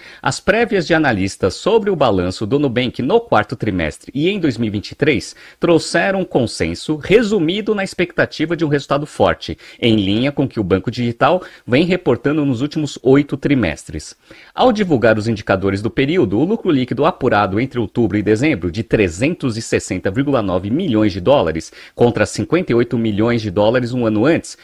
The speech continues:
veio, porém, abaixo de algumas estimativas, como as do Goldman Sachs e do Itaú B B A, que projetavam, respectivamente, quatrocentos e três e trezentos e noventa milhões de dólares. Então o resultado ele foi muito bom,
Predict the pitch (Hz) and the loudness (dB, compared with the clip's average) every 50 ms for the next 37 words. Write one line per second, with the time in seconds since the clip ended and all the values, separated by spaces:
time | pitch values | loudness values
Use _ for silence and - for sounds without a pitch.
0 | - _ - 98 110 131 127 123 135 127 - 208 185 156 165 180 208 - _ - | -20 _ -2 2 4 6 6 6 4 2 4 4 4 6 4 2 0 -6 _ -20
1 | - - _ - 220 208 160 135 120 131 143 - - 151 170 160 123 107 110 120 | -20 -16 _ 0 0 2 4 4 2 2 2 -2 -2 0 0 0 0 0 -2 -2
2 | 123 120 123 - - 170 165 165 160 - - 113 92 78 82 76 - - - - | -2 -4 -6 -8 -6 -4 -4 -4 -4 -2 -2 -2 0 0 0 -2 -4 -6 -14 -20
3 | - _ - - 110 104 110 110 95 90 104 92 98 104 95 104 120 139 143 - | -20 _ 0 2 2 4 2 0 0 -2 -2 0 0 0 0 0 -2 -4 -2 0
4 | - 151 175 185 - - - - - 151 135 127 113 98 - - 104 110 107 131 | 0 0 0 -2 -4 -10 -10 -6 -4 -2 0 0 0 0 2 2 2 2 2 2
5 | 131 151 160 165 185 - - - - 131 113 98 101 90 - 80 73 76 80 76 | 2 2 2 2 2 -2 -4 -4 -2 -2 0 0 -2 -2 -2 -2 -2 -2 -4 -6
6 | 69 - - 147 185 208 - - 135 123 - - - 107 131 127 143 156 180 - | -8 -2 0 0 0 2 0 -2 -4 -4 -4 -4 -2 -2 0 0 0 -2 -4 -6
7 | - - - 113 - - 117 113 117 135 156 156 - - 190 214 214 - - - | -4 -2 -2 -2 0 -2 -4 -4 -2 -4 -4 -2 -2 -2 -2 -2 -4 -6 -12 -18
8 | - - - - 196 190 - 190 175 139 110 110 123 135 135 - 151 139 139 120 | -20 -18 -8 -6 -4 -2 0 2 2 2 2 0 -2 -2 -2 -2 0 0 2 2
9 | 98 110 110 110 - 131 127 131 135 135 131 117 101 98 104 110 110 - 104 101 | 2 0 -2 -2 -2 -4 -2 0 2 0 0 0 0 0 0 -2 -2 -4 -6 -2
10 | 95 92 78 71 67 78 90 92 - 156 - 233 226 220 190 143 - - 139 135 | 0 0 0 0 -2 -4 -4 -4 -2 2 2 2 4 2 0 -2 0 2 2 2
11 | 123 123 120 - - 151 139 139 147 160 - - 160 208 233 247 247 | 2 2 0 0 2 2 4 4 4 4 2 2 4 4 4 4 2